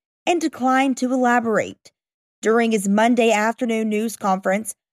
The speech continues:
Oates revealed that Rojas is dealing with a slight wrist sprain, I guess you may say, and also explained Petty has, quote,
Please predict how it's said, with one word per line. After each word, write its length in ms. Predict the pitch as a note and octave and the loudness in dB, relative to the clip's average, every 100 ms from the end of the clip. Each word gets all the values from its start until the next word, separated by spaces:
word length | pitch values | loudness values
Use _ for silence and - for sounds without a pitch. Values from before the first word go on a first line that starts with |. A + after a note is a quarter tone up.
| _ - | _ 0
Oates 340 | A#3 D4+ - | 2 2 0
revealed 440 | C#4 A#3 B3 C4 A3 | -2 0 2 2 0
that 100 | G3+ | 0
Rojas 520 | G#3 A3+ G#3 A#3 A#3 | 0 2 2 0 -2
is 120 | G3 | -4
dealing 260 | G#3 G#3+ G#3 | -2 -4 -4
with 140 | G#3 | -2
a 100 | G3+ | -4
slight 680 | G3 - A#3 A#3 C4 D4 - | -4 -6 -4 0 -2 -4 -8
wrist 560 | A3+ G#3 B3 C#4+ - - | -10 -4 -2 -2 -6 -8
sprain, 600 | - - F#3 E3+ F#3+ A#3+ - _ _ - | -10 -2 0 0 -2 -4 -8 _ _ -4
I 120 | F#3+ | 2
guess 280 | G3+ G3 G3+ | 2 2 0
you 80 | |
may 160 | F#3 F3 | -2 -2
say, 480 | F3+ F3 E3 G#3+ A#3+ _ _ _ _ | 0 2 4 4 -2 _ _ _ _
and 120 | A#3+ A#3+ | -2 2
also 440 | C#4 E4 F#4+ G#4+ | 4 4 2 0
explained 720 | F#4+ - - D4 C#4+ C#4+ A#3+ | -2 -6 -2 0 2 0 -2
Petty 340 | B3+ D4 D#4 C#4 | 0 0 2 0
has, 300 | B3+ A#3+ - | 0 -2 -6
quote, 500 | - D4 C#4+ B3+ | -2 0 2 -2